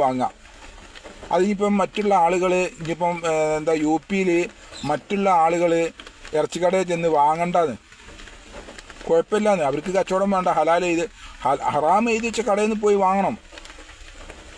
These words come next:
അത് അവർ ഈ കോയിനൊക്കെ ഇങ്ങനെ തിരിച്ചിങ്ങനെ കൊന്നിട്ട് പിന്നെ ആ പൊലിച്ചുകൊണ്ട് കീറിയിട്ടൊക്കെ ഉണ്ടാക്കുന്ന ആ ഒരു രീതിയിലുള്ള സാധനം വാങ്ങിക്കോട്ടെ. മുസ്ലിങ്ങൾക്കൊരു കുഴപ്പമില്ല, മുസ്ലിങ്ങൾ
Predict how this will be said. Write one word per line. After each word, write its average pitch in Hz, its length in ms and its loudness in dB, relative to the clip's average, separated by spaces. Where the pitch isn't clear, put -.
അത് 170 100 2
അവർ 196 140 2
ഈ 196 40 2
കോയിനൊക്കെ 185 440 2
ഇങ്ങനെ 180 180 0
തിരിച്ചിങ്ങനെ 180 440 -2
കൊന്നിട്ട് 160 400 0
പിന്നെ 165 220 0
ആ 160 40 2
പൊലിച്ചുകൊണ്ട് 156 560 0
കീറിയിട്ടൊക്കെ 160 760 -2
ഉണ്ടാക്കുന്ന 147 460 0
ആ - 20 4
ഒരു 156 140 0
രീതിയിലുള്ള 151 520 2
സാധനം 185 280 0
വാങ്ങിക്കോട്ടെ. 196 460 0
മുസ്ലിങ്ങൾക്കൊരു 220 760 -2
കുഴപ്പമില്ല, 214 460 0
മുസ്ലിങ്ങൾ 180 480 -4